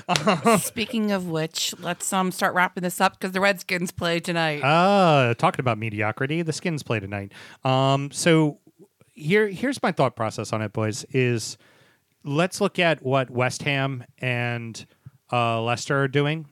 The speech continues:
Speaker 1: and then let's look at what Everton's doing. Um, both, all three teams have pretty good lineups. They've made good signings. They've brought in good players. Um, I think the biggest difference between the three teams,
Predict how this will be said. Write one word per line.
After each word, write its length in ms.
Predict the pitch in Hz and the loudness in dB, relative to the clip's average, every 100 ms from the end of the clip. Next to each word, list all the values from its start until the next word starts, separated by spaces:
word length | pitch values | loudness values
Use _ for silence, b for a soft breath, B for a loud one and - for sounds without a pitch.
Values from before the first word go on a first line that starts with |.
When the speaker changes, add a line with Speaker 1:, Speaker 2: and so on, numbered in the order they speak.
| _ | _
Speaker 1:
and 300 | 123 120 117 | -6 -6 -6
then 160 | 117 117 | -6 -6
let's 260 | 117 - 123 | -8 -4 -4
look 160 | 113 | -2
at 240 | 120 113 113 | -2 -4 -2
what 260 | 110 110 - | -2 -2 -4
Everton's 480 | 117 113 - 101 - | -6 -6 -8 -14 -8
doing. 360 | 101 92 90 _ b b b b b | -8 -8 -16 _ b b b b b
Um, 500 | 117 117 110 110 107 - | -2 0 0 -2 -8 -16
both, 600 | 117 107 143 160 185 - _ _ _ _ _ _ 156 | -20 -2 2 2 2 -4 _ _ _ _ _ _ -4
all 560 | 131 131 - 143 180 | -2 -2 2 4 4
three 320 | 165 147 156 | 0 0 0
teams 480 | 139 - 131 113 107 | -2 -8 -6 -6 -6
have 340 | - 117 113 117 _ | -2 -2 -2 -8 _
pretty 220 | - 160 | -4 -2
good 160 | 147 139 | 0 0
lineups. 460 | 123 120 117 123 - | 0 -2 -4 -6 -6
They've 160 | 104 | -8
made 260 | 113 113 107 | -4 -4 0
good 200 | 123 147 | 0 0
signings. 420 | - 120 120 117 | 0 -4 -4 -8
They've 180 | 107 98 | -10 -2
brought 220 | 110 117 | 0 0
in 100 | 117 | 0
good 220 | 113 117 | -4 -6
players. 520 | - 110 104 98 101 - b b b b b b b | -4 -4 -2 -4 -8 -14 b b b b b b b
Um, 420 | 123 123 120 117 117 - | 0 0 0 -4 -10 -4
I 80 | 120 | -2
think 240 | 170 226 | -2 -4
the 60 | - | -6
biggest 560 | 143 - 120 131 160 - | -10 -4 -4 -2 -4 -4
difference 400 | 127 165 190 - | -4 -2 -4 -6
between 440 | - - 131 135 | -6 -4 -6 -4
the 60 | 120 | -6
three 220 | 135 135 | -4 -4
teams, 540 | - 143 202 208 - | -2 -4 -4 -8 -14